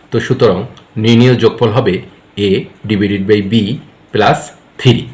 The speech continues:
যেহেতু থ্রি যোগ করতে হবে। তারপর নয় নম্বর, পি কে কিউ দ্বারা গুণ করে প্রাপ্ত গুণফলের সাথে আর যোগ। প্রথমে পি কে কিউ দ্বারা গুণ করব, যে গুণফল পাবো সেই গুণফলের সাথে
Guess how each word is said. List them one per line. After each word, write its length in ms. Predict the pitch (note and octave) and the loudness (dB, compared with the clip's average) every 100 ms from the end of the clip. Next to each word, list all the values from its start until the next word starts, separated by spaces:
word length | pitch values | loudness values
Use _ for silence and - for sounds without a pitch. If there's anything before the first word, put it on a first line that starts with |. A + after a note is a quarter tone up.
| - - | -20 -10
যেহেতু 380 | G#2+ A2+ G#3 C4+ - - | -4 0 0 -2 -10 -4
থ্রি 220 | C3+ B2+ | 0 2
যোগ 220 | A#2+ C#3 | 2 0
করতে 240 | - F2+ E2 | -2 -10 -10
হবে। 220 | D#2 D2 - _ _ _ _ | -12 -12 -18 _ _ _ _
তারপর 480 | C3+ A#2 A#2 C3 G#2 - - - _ A#2 | 0 0 2 0 0 -4 -14 -20 _ -2
নয় 180 | B2 A#2+ | 2 2
নম্বর, 340 | F#2+ E2 D#2 - _ _ _ _ _ | 2 -4 -10 -16 _ _ _ _ _
পি 160 | C#3+ C#3+ | 0 0
কে 220 | D3 D#3 | 2 0
কিউ 260 | D3+ B2+ A#2 | 2 0 4
দ্বারা 260 | A#2+ B2 | 4 4
গুণ 300 | A2+ G#2+ G#2+ | 0 -2 -4
করে 360 | G2+ A#2 G2+ D3 - - - | 0 2 2 -2 -10 -20 -6
প্রাপ্ত 360 | B2 B2 B2 C#3+ | 0 0 2 0
গুণফলের 500 | A#2+ A2 G2+ B2 B2 | 2 -2 -2 -2 -2
সাথে 480 | - B2+ - F#2 - _ | -2 -4 -4 -6 -8 _
আর 540 | G#2+ G#2+ B2 C3 - G#2+ | 2 4 4 0 -8 -2
যোগ। 200 | A2+ F#2 - - _ - - _ | 0 0 -4 -20 _ -20 -20 _
প্রথমে 420 | B2 A#2 B2+ C#3+ | -4 0 2 2
পি 200 | C#3+ C3+ | 2 -2
কে 160 | - B2+ | 0 -2
কিউ 200 | - A2 | 0 0
দ্বারা 220 | A2 A2 | 2 2
গুণ 240 | G#2+ G2+ | 0 -4
করব, 420 | G2 F2+ F#2 C3 A3+ - _ - | -2 -4 -2 -4 -4 -16 _ -14
যে 240 | F#2 B2+ | -2 -2
গুণফল 460 | G2 G#2+ G2+ - A#2+ | 0 -4 -4 -4 -4
পাবো 440 | B2 A2 F#2 C#3 - | 0 -2 -2 -6 -10
সেই 360 | - - A#2+ A#2+ | -12 0 2 2
গুণফলের 440 | G2+ G#2 G2+ B2 | 0 -4 0 0
সাথে 380 | B2 C3+ - F#2 | 2 -2 -2 -6